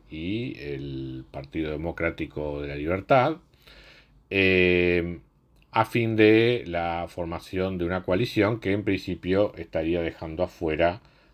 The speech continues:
a la Unión Demócrata Cristiana. Eh, ¿qué perspectivas puede tener una coalición de este tipo si llegara a formarse? Bueno, eh, en líneas generales,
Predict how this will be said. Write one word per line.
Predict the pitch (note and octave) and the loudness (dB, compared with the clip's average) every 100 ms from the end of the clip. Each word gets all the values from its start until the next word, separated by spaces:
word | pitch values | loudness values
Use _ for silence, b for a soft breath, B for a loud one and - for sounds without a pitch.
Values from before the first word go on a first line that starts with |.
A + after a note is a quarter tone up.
| _ | _
a | - E2 E2+ F2+ - | -4 2 2 2 -2
la | D#2+ | -4
Unión | D#2 D#2 D#2 D#2 D#2 D#2 | -2 -4 -6 -6 -8 -8
Demócrata | D2 D2 D2 D2 C#2 | -8 -8 -8 -8 -8
Cristiana. | C#3 C3 - A2+ G2+ - _ _ b b b b b _ - | -10 -12 -14 -16 -16 -18 _ _ b b b b b _ -6
Eh, | E2+ E2+ E2 E2 E2 D#2+ _ - | 0 2 4 2 -2 -6 _ -4
¿qué | - | -2
perspectivas | - F#2+ - F2+ - D3 B2 F#2 - | 2 2 2 -2 2 4 6 4 0
puede | F2+ F2 | -4 -4
tener | E2+ F2 | -4 -6
una | F2+ F2 | -4 -6
coalición | - D#2+ D2+ F#2+ | -8 -10 -8 -8
de | F2 | -6
este | E2 D#2+ | -6 -6
tipo | G2 C3 A2 | 0 2 2
si | F2+ E2 | -2 -4
llegara | D#2 D#2 D2+ | -4 -4 -6
a | |
formarse? | F2+ G2 D3 B2+ G#2 C3 D3 - | -4 0 2 0 0 -2 -2 -6
Bueno, | - D3 G#2 G#2 - _ _ - | -4 0 0 -2 -8 _ _ -14
eh, | E2 D2 A#1+ - | -14 -14 -18 -16
en | G2+ B2+ | -10 -6
líneas | E3+ E3 | 0 2
generales, | - A#2 A#2+ C#3 D#3 F3+ F3 - | 2 2 6 6 6 2 0 -14